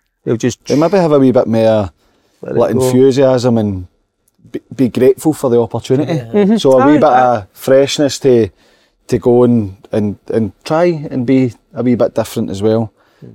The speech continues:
Speaker 2: Um, with how he done it, he's brought in Andy Kirk as well, who's gonna take all the training. So,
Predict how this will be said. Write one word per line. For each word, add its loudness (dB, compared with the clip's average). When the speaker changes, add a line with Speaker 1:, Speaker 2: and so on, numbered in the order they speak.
Speaker 2:
Um, -4
with -4
how 2
he 2
done -2
it, -4
he's -8
brought 0
in -2
Andy -2
Kirk -6
as -12
well, -4
who's -8
gonna -4
take -2
all -2
the -6
training. -2
So, -6